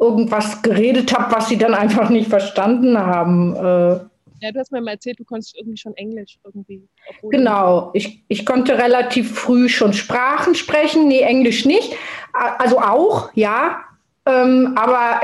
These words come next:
Speaker 1: ich konnte auch als kleines Kind schon Holländisch sprechen. Also wir waren viel in Holland zum Urlaub und mir ist das also immer völlig nicht schwer gefallen,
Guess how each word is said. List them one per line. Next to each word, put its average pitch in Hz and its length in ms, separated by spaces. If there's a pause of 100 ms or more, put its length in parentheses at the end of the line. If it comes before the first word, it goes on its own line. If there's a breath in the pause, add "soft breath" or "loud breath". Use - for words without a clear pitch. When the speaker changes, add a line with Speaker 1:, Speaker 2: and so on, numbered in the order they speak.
(140)
Speaker 1:
ich - 160
konnte 285 320
auch 254 460
als 226 180
kleines 262 320
Kind 254 220
schon 240 480 (480)
Holländisch 269 720 (400)
sprechen. 190 600 (100)
Also 208 220
wir 226 120
waren 240 220
viel 262 180
in 240 160
Holland 269 420
zum 233 200
Urlaub 277 500
und 233 460
mir 247 280
ist - 180
das 226 140
also 214 500
immer 220 640
völlig 220 600 (680)
nicht 226 200
schwer 226 220
gefallen, 226 640